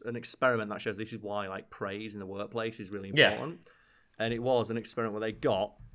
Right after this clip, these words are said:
Speaker 1: um, a bunch of, um, students, uh, which is always students in a university, and said, "Fill in forms."
Speaker 2: Mm-hmm.
Speaker 1: And every time they filled in a form, um, they got a dollar
Speaker 2: Oh, okay.
Speaker 1: or something like that. It's, like, some, like, m-, small amount, but if you do it for a while, you'll get,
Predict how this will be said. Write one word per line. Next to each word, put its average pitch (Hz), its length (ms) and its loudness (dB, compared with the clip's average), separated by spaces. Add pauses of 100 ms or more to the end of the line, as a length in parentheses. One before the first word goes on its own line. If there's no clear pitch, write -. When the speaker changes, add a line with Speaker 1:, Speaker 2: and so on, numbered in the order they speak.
(200)
Speaker 1:
um, 98 220 -6
a 110 80 -8
bunch 139 320 0
of, 123 320 0 (380)
um, 101 180 -8
students, 101 840 -8
uh, 95 400 -8
which - 180 -18
is 101 80 -10
always 92 180 -8
students 92 420 -12
in 101 60 -8
a 101 40 -8
university, 104 580 -4
and 110 120 -6
said, 104 200 -4
"Fill 139 200 -2
in 123 120 -4
forms." 107 440 -6
Speaker 2:
Mm-hmm. 131 160 -4 (760)
Speaker 1:
And 95 460 -8
every 117 200 -2
time 120 180 0
they 117 100 0
filled 117 240 -2
in 113 80 -2
a 113 40 -4
form, 143 380 0 (340)
um, 98 160 -6
they 107 100 -2
got 104 120 0
a 104 60 -4
dollar 90 220 -4
Speaker 2:
Oh, 220 120 10
okay. 135 240 2 (140)
Speaker 1:
or 92 80 -14
something 92 260 -14
like - 100 -14
that. - 140 -16 (500)
It's, 117 180 -6
like, 151 180 0
some, 165 320 2
like, 131 180 2
m-, 120 260 -2 (160)
small 110 520 0
amount, 113 380 -2
but 123 100 0
if 117 140 -6
you 254 100 -4
do 240 120 -4
it 190 80 -2
for 196 100 -2
a 175 60 0
while, 165 260 -4
you'll 117 160 -4
get, 120 260 -6